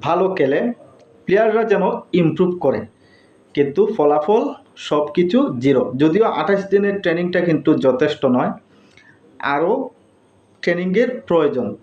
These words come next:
কিন্তু প্রশ্নটা হচ্ছে যে দিন শেষে আমাদের প্লেয়াররা আসলে কতটুকু ভালো খেলতে পেরেছে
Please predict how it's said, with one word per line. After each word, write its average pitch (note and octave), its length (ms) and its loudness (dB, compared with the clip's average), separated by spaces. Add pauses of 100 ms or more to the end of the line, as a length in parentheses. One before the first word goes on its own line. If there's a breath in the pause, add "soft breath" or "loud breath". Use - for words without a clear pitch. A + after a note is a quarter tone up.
(500)
কিন্তু D3 320 2 (1080 loud breath)
প্রশ্নটা A#3 440 2
হচ্ছে A3 320 -2
যে G#3 140 2 (120)
দিন F#3 100 4 (100)
শেষে A3+ 240 0 (100)
আমাদের E3 240 0 (100)
প্লেয়াররা F3+ 440 2
আসলে F3 200 2 (120)
কতটুকু D#3+ 400 2 (260)
ভালো D#3 260 2
খেলতে C#3 260 0 (100)
পেরেছে B2 360 -2